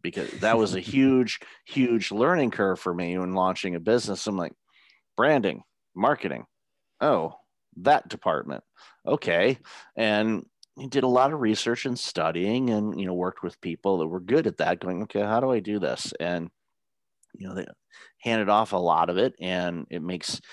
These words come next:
Speaker 1: a lot of sense to do that because, you know, it's not an area of interest, but it's definitely an area that I feel very bad about not spending more time with it,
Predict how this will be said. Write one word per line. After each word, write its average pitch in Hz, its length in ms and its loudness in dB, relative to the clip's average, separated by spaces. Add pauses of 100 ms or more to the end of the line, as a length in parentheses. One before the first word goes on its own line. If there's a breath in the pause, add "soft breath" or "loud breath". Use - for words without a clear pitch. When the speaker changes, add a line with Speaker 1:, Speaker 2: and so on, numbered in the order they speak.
(420 loud breath)
Speaker 1:
a 85 80 0
lot 92 220 4
of 95 80 -4
sense 92 300 -4
to - 80 -16
do 131 120 -2
that 85 220 -2
because, 85 600 -4
you 90 120 -6
know, - 60 -10 (640)
it's 104 260 -6
not 107 260 4
an 113 140 0
area 104 460 4
of 85 200 -4
interest, 104 680 -4 (500)
but 92 340 2
it's 90 320 -6
definitely 104 420 0
an 92 80 -2
area 92 460 2
that 87 180 0
I 82 220 0
feel 82 400 -6
very 95 380 0
bad 90 420 2
about 85 420 0
not 87 320 0
spending 85 420 -6
more 80 200 -6
time 87 520 -4
with 95 200 -4
it, 139 140 0